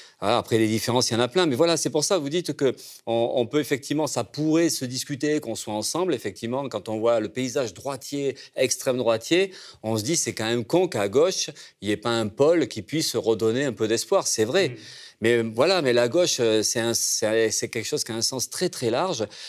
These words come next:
Speaker 1: très, très peu clair finalement. Et dans cette gauche-là, ben,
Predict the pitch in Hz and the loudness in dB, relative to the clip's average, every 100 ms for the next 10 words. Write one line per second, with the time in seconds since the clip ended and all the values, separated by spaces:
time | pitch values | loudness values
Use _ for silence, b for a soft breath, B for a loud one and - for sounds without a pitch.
0 | B - 139 156 147 131 120 - - 117 | B -2 2 4 6 6 4 2 -4 0
1 | 147 139 180 185 - 120 113 160 214 B | 0 2 0 0 -2 -2 0 0 -2 B
2 | B - 113 104 185 - 151 120 120 120 | B 0 2 4 2 2 2 2 2 2
3 | - 165 214 - 107 | 2 2 2 0 -4